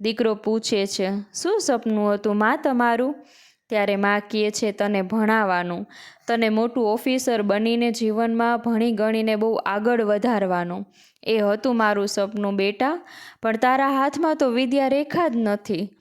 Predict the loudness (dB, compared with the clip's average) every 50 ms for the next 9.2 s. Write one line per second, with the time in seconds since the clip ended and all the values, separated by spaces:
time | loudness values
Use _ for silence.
0 | _ _ _ _ _ -2 0 0 2 0 0 0 0 0 2 2 2 2 0 -2
1 | -2 -2 -2 -2 -2 -2 -2 -2 0 0 2 2 2 0 0 -2 -6 -12 -20 -20
2 | -20 -12 -6 -4 -4 -2 0 0 0 2 0 0 0 0 0 0 0 0 2 2
3 | 2 2 2 2 0 0 0 0 2 2 2 2 0 0 -2 -2 0 0 -2 -2
4 | -2 -2 0 0 0 0 0 0 0 0 0 0 -2 -4 -6 _ _ _ _ _
5 | _ -20 -20 -20 _ _ -4 -2 0 0 2 0 0 -2 0 0 0 0 0 0
6 | 0 0 0 0 0 0 0 2 2 0 0 0 0 -2 -2 -2 0 0 0 0
7 | 0 0 -2 -4 -4 -2 0 0 0 0 2 0 0 0 0 0 0 2 2 2
8 | 2 0 -2 -2 -2 -2 -2 0 0 0 0 2 2 2 2 2 0 0 0 0
9 | 0 0 -2 -4